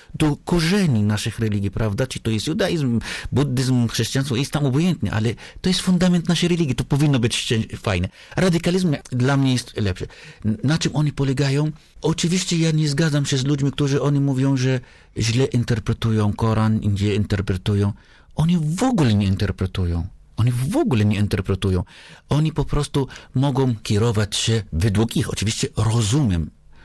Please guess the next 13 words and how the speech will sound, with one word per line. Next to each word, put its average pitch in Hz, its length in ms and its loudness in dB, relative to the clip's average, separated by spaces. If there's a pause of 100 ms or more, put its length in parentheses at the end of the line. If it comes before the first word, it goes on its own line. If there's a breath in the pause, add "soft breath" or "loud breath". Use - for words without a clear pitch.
skoro 107 640 -2
moja 110 300 2
rodzina 104 280 2
została 95 300 0
zabita, 117 320 0 (300 loud breath)
to 101 100 2
ja 98 160 2
mogę 92 500 2
zabić. 76 460 -2 (500 soft breath)
Z 160 200 -2
jednego 165 420 2
prostego 151 640 0
powodu. 82 520 0